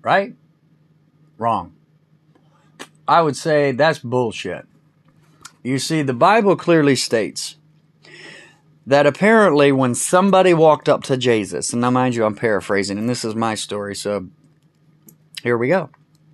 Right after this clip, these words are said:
Somebody walked up to Jesus and said, "Jesus,"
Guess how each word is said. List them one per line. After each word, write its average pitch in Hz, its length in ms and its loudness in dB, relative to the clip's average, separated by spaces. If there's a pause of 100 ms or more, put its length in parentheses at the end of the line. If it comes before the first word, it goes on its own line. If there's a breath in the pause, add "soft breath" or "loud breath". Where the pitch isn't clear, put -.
(1160 loud breath)
Somebody 254 420 4
walked 233 320 4
up 196 200 4
to 170 100 -6
Jesus 135 580 0
and 120 120 -4
said, 131 260 0
"Jesus," 196 680 2